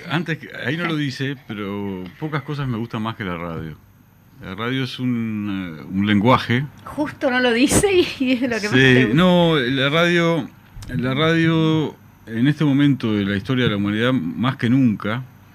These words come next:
Speaker 1: eh, es esa forma comunicacional donde lo afectivo puede desenvolverse con, con mayor creatividad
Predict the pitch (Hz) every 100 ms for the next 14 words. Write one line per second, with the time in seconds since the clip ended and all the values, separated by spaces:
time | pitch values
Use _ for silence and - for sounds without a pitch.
0 | - - - - - - - - - -
1 | 92 101 95 92 - 135 131 160 - 160
2 | 143 131 120 110 101 95 85 - 165 156
3 | 123 113 98 101 101 104 104 120 120 123
4 | 131 139 - - - - - - - -
5 | - - - 113 117 113 110 107 110 95
6 | 92 160 147 113 127 131 - - - -
7 | - - - - - 123 123 120 110 98
8 | 101 98 98 110 113 - 113 101 98 92
9 | 87 71 73 65 64 65 65 - - 90
10 | 92 95 113 123 123 123 113 - 107 -
11 | - - - 107 101 95 101 92 90 92